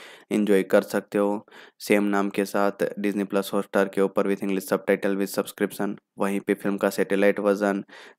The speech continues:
तमिल वर्जन कालिंगरन टीवी के ऊपर बिल्कुल फ्री में प्रीमियर होता हुआ नजर आएगा। हिंदी वर्जन स्टार गोल्ड और स्टार गोल्ड एचडी चैनल के ऊपर बिल्कुल फ्री में प्रीमियर होता हुआ नजर आएगा।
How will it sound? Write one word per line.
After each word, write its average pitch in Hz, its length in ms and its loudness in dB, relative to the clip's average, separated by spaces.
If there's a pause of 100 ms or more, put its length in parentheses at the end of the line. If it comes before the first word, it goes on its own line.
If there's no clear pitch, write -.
तमिल 101 280 2
वर्जन 101 300 2
कालिंगरन 101 540 0
टीवी 98 240 -4
के 101 120 -2
ऊपर 98 220 0
बिल्कुल 98 340 -2
फ्री 104 200 -4
में 101 140 0
प्रीमियर 101 320 -2
होता 98 240 -4
हुआ 92 160 0
नजर 101 320 0
आएगा। 101 360 0
हिंदी 104 340 0
वर्जन 101 300 4
स्टार 98 340 -2
गोल्ड 101 220 4
और 101 60 4
स्टार 101 300 0
गोल्ड 98 180 2
एचडी 98 260 -2
चैनल 98 340 -2
के 95 80 2
ऊपर 104 460 2 (400)
बिल्कुल 107 260 6
फ्री 101 200 -2
में 101 140 2
प्रीमियर 101 320 0
होता 95 220 0
हुआ 95 200 2
नजर 104 360 2
आएगा। 50 300 -4